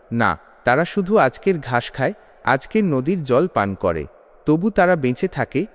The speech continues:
সুখে থাকে। মানুষই একমাত্র প্রাণী যে ভবিষ্যতের ছায়ায় আজকের আলো হারায়।" কৃষ্ণ একটু চুপ করে থাকলেন।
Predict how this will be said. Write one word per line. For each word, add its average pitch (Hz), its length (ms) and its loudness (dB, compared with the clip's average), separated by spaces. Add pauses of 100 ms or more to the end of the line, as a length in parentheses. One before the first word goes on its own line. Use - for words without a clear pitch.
(120)
সুখে 190 360 -4
থাকে। 87 360 -8 (400)
মানুষই 160 520 2
একমাত্র 170 500 0
প্রাণী 127 380 0
যে 151 160 -2
ভবিষ্যতের 175 640 -2
ছায়ায় 127 400 0
আজকের 147 400 -2
আলো 123 220 2
হারায়।" 90 360 -2 (500)
কৃষ্ণ 180 360 0
একটু 202 280 0
চুপ 175 220 -2 (100)
করে 147 200 4
থাকলেন। 85 520 -4